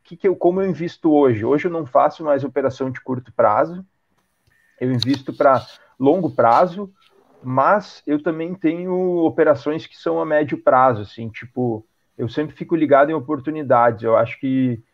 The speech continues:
muitas vezes a gente tem oportunidades e, e, e, as, e, cara, a gente não tem que ficar ansioso pra operar. Eu acho que a oportunidade, ela vai tá aí amanhã,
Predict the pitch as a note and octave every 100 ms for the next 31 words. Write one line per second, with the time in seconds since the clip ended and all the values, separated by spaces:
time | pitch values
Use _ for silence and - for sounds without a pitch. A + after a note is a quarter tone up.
0 | _ _ _ - B2 D3 E3 - D3 C3+
1 | B2+ B2+ - C3+ C3+ B2+ C#3 B2+ B2 E3
2 | B2+ C#3 C3+ C3 C3 - _ B2 B2+ B2
3 | A#2 - A#2+ A2 D3+ B2+ A2 B2+ B2+ C3
4 | C#3 C#3+ - D3 B2+ - B2+ B2+ B2 B2
5 | - A2+ G#2+ A2+ - _ _ A2+ A#2+ B2+
6 | C#3 B2+ C3+ C3 B2 A#2+ C3+ D3 C3+ A#2+
7 | C3 D3 C3+ A#2+ C3 B2+ A#2+ A2+ A#2 C#3
8 | D#3